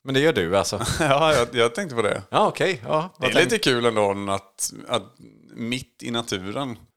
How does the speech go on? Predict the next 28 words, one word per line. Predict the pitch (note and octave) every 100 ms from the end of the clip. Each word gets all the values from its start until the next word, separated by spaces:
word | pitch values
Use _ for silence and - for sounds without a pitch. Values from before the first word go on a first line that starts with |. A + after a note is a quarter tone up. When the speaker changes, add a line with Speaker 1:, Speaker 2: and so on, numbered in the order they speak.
| _ G#2+
Speaker 1:
Mm. | A2
Speaker 2:
att | A#2+
det | A#2 A2+
är, | A2+ A2 G#2+ G#2 - _
handlar | - B2 F#2+ G#2+
mest | G#2 A2+ C3+ - -
om | G2+ F#2+ F#2 F#2
att | G2+ -
det | A2
är | F#2 G2+ A2 A#2+
en, | A#2 A#2 A2+
eh, | A2 G#2+ G#2+
gubbe | A2 A2 A2+ F2+ F2+ G2
eller | G2
kille | F#2+ A#2+ F#2+ F#2 F#2+ F#2+ F#2+
eller | F#2+ G2
något | F#2+ F#2
liknande | G2+ F2 F#2+ F#2+
som | F#2 F#2+
har | F#2+ F#2 - _ _ _
liksom | G2+ G#2+ F#2
hittat | G#2+ - _ G#2 - - - _ _ -
precis | A2+ - A#2 C#3 C3+ -
mitten | G2+ G#2+ - - - C#3 C#3 G#2+
av | F#2+ F#2+
Speaker 1:
<laughs> | F#2
Speaker 2:
naturen. | F#2 - F2+ G#2 B2+ F#2 F2 - - - B3 - - G#3+ - G#3+ -
Speaker 1:
Ja. | - A2+ G#2